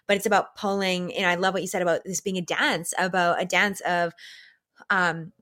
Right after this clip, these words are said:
the intentions that you set for who you be and how you show up, w-, also with the things that you, you do do to progress that goal, or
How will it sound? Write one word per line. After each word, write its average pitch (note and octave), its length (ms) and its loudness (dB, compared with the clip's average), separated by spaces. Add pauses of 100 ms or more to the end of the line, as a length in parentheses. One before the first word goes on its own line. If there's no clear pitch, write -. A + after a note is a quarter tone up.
the G3+ 80 -6
intentions G#3+ 460 -2
that A3+ 100 -2
you G3 100 -2
set F3 340 0
for - 100 -16
who A3+ 140 -6
you G3+ 160 0
be A#3+ 300 0
and G3+ 80 0
how G3+ 160 -2
you E3+ 160 -4
show F#3 200 -6
up, B3 320 0 (280)
w-, G3 160 -6
also G3+ 380 2
with F#3+ 100 -2
the F#3 60 -8
things F3+ 260 -6
that G3 120 -10
you, F#3 300 -4
you F#3 140 -6
do G#3 220 -2
do F3+ 220 -2
to - 140 -14
progress F3 520 0
that D#3+ 240 -6
goal, F3+ 320 0
or D#3 260 -2